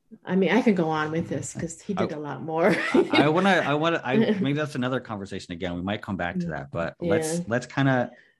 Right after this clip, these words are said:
Speaker 2: sorry. Um, actually, okay. What?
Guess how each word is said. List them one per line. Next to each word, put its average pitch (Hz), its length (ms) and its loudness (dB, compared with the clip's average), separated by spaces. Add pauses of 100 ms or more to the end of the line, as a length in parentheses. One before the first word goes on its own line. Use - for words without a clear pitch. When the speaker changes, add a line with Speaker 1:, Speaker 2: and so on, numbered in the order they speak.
Speaker 2:
sorry. 110 540 -2
Um, 90 440 -4 (2250)
actually, 160 440 0
okay. 147 220 2
What? 143 200 2